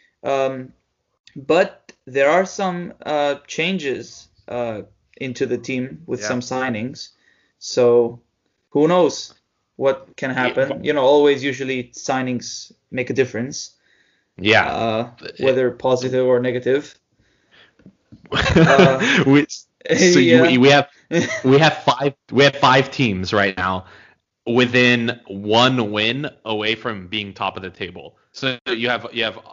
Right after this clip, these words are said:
Speaker 2: the two Ararat clubs, you have Alashkert, Lori, and Noah. They're literally, like, within two points of each other. That, that's
Speaker 1: Yeah.
Speaker 2: insane. That's, it's a very close Armenian title race, which is good,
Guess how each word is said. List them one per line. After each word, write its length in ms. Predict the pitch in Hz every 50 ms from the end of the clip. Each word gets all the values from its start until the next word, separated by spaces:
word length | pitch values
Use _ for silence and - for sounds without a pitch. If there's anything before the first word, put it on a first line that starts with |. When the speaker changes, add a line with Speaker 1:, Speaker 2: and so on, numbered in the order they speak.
| - - _ _ _ -
Speaker 2:
the 140 | 113 117 117
two 200 | - - 147 120
Ararat 460 | 110 110 107 107 104 101 101 101 -
clubs, 480 | - 113 98 101 113 139 143 - - _ _ _ _ _
you 120 | - 110
have 100 | 110 104
Alashkert, 640 | 101 82 104 107 110 110 - - - 135 135 135 98
Lori, 400 | 95 98 104 107 113 131 135 135
and 180 | 107 101 98 98
Noah. 360 | 101 98 95 90 90 85 - _ _ _
They're 140 | - 113 113
literally, 500 | 107 107 120 120 127 127 123 123 110 92 -
like, 200 | - 101 95 -
within 280 | 107 107 101 104 104 101
two 160 | - 113 98
points 340 | - - 92 87 90 - -
of 100 | 90 85
each 160 | 85 - -
other. 240 | 78 71 64 - _ _ _ _ _ _ -
That, 200 | 113 110 104 -
that's 160 | 113 110 - 120
Speaker 1:
Yeah. 60 | 113
Speaker 2:
insane. 420 | 110 147 156 143 101 90 90 82 _ _ _ _ _
That's, 180 | - 123 120 - _ _ -
it's 160 | 117 127 127
a 60 | 147
very 280 | 120 113 123 127 139 135
close 300 | - - - 117 120 120
Armenian 380 | - 107 110 101 104 107 107 95
title 300 | - 104 92 92 92 85
race, 340 | - - - - - - -
which 160 | 143 143 -
is 120 | 202 165
good, 400 | 147 170 254 262 - - - -